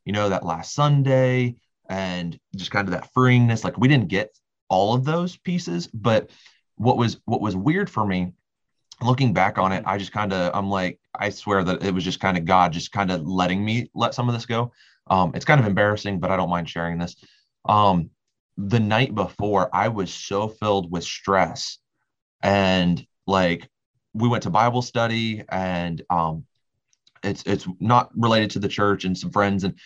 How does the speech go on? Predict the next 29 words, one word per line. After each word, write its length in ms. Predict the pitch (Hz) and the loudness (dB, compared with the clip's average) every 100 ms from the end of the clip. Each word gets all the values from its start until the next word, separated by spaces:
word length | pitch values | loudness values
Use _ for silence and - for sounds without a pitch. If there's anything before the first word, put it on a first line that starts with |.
| - - | -16 -4
and 280 | 98 90 82 | 0 2 2
my 160 | 101 | 2
kid, 360 | 95 110 107 107 | 2 2 2 0
he 200 | 92 101 | -2 -2
was, 380 | 92 90 - - - _ - | -2 -4 -6 -14 -20 _ 0
uh, 420 | 90 87 85 82 | 4 6 4 2
a 40 | 85 | 0
little 300 | 95 127 127 | 2 4 4
over 240 | 117 110 | 4 0
one, 500 | 92 98 107 117 120 - _ _ | -2 -2 -2 -2 -4 -8 _ _
um, 320 | 90 87 80 82 | 0 2 0 -6
like, 180 | 82 | -8
one 200 | 95 101 | -4 -4
and 100 | 101 | -4
two 140 | 92 101 | -4 -2
months, 240 | 95 92 | -2 -2
something 100 | 98 | -4
like 100 | 90 | -2
that. 160 | 92 87 | -2 -2
So, 100 | 90 | -4
like, 140 | 82 | -6
fourteen 300 | 104 95 98 | -6 -4 -2
months, 280 | 92 95 92 - - - _ - | 0 -2 -4 -16 -20 -20 _ -2
and 320 | 98 95 82 | 2 2 0
he 200 | - 117 | 0 4
wouldn't 280 | 120 117 110 | 6 6 2
leave 180 | 95 76 | 0 -2
my 140 | 80 | -4
side. 440 | 82 120 - 156 | -4 -2 -2 -4